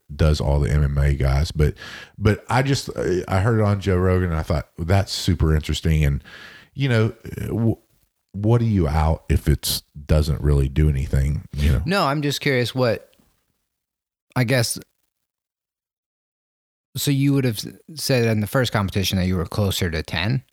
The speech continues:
Speaker 2: like, immediately?
Speaker 1: Oh, yeah, for sure.
Speaker 2: 'Cause it didn't, I haven't watched in a long time, but it didn't look like it, 'cause it looked exactly the same.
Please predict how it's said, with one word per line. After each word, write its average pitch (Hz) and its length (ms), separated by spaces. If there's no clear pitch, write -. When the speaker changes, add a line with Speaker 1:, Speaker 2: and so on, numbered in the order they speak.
Speaker 2:
like, 101 160
immediately? 104 420
Speaker 1:
Oh, 101 100
yeah, 87 240
for 104 140
sure. 82 320
Speaker 2:
'Cause 113 180
it 113 60
didn't, 127 360
I 82 140
haven't 73 220
watched - 360
in 85 60
a 87 40
long 73 180
time, 76 280
but 85 100
it 98 140
didn't 147 340
look 143 260
like - 260
it, - 140
'cause 117 180
it 123 120
looked 127 280
exactly 98 420
the 85 120
same. 85 420